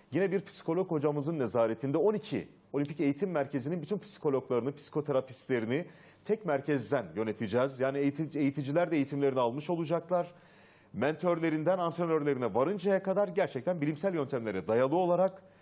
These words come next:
olimpik sporcular yetiştirmenin altyapısını oluşturduk. Buna devam ediyoruz.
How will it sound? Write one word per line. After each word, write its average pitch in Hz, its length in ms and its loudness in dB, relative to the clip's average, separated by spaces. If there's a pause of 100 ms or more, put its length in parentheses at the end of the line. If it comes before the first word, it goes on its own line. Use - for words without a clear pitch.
(180)
olimpik 139 340 -2
sporcular 139 520 0
yetiştirmenin 147 640 -4
altyapısını 151 520 -2
oluşturduk. 123 500 -4
Buna 175 180 0
devam 143 300 4
ediyoruz. 85 480 -16